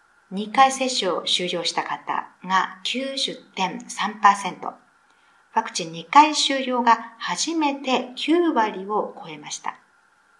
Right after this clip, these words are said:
ただし、年齢別で大きな差があります。ワクチン二回接種済みを年齢別で言えば、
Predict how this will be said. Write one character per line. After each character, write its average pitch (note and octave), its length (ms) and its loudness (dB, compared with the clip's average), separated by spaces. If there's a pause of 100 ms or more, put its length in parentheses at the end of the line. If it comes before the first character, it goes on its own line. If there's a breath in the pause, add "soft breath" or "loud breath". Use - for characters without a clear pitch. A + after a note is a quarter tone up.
(100)
た D#4+ 100 2
だ C#4 120 6
し、 A3 340 -6
年 A#3 200 -2
齢 C4+ 180 0
別 B3 240 -6
で G#3+ 240 -4
大 F4 240 6
き - 100 -14
な E3+ 220 0
差 F3+ 260 -6
が F3+ 340 0
あ E3 40 -4
り - 120 -10
ま - 140 -8
す。 - 140 -10 (320 loud breath)
ワ F4 100 4
ク - 80 -10
チ A#3 140 0
ン G3 60 0
二 G3 180 -6
回 D#4+ 200 8
接 D4+ 220 0
種 C4+ 260 -2
済 B3+ 180 -4
み A3+ 180 -2
を A3+ 360 4
年 B3+ 260 -2
齢 C4 160 0
別 A#3+ 260 0
で G#3 100 -4
言 F#3+ 160 -6
え - 20 -14
ば、 - 220 -6